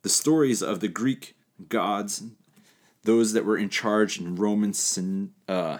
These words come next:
in Roman culture, they all had the view of the divine that says that the gods are far, far away. And either the gods are disinterested in what we are doing, or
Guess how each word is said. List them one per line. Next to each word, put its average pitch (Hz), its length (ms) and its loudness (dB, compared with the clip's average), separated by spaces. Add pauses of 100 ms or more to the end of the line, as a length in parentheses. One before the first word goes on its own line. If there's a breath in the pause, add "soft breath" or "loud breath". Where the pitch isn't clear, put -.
(160)
in 95 160 -6
Roman 101 540 0
culture, 131 600 -2 (1500 soft breath)
they 120 80 0
all 131 220 2
had 147 260 -2
the 117 80 -2
view 104 460 0
of - 160 -8
the 98 100 -4
divine 87 600 -6
that - 140 -16
says 87 360 -6
that - 120 -20
the 92 80 -10
gods 92 460 -2
are - 80 -8
far, 78 640 -6
far - 560 -10
away. 71 460 -12 (920 soft breath)
And 98 220 -4
either 113 480 2 (160)
the 98 100 -6
gods 98 380 -2
are 87 60 -6
disinterested 107 760 -4
in 85 160 -10
what 95 160 -4
we 87 180 -4
are 80 140 -6
doing, 85 400 -8
or 113 540 0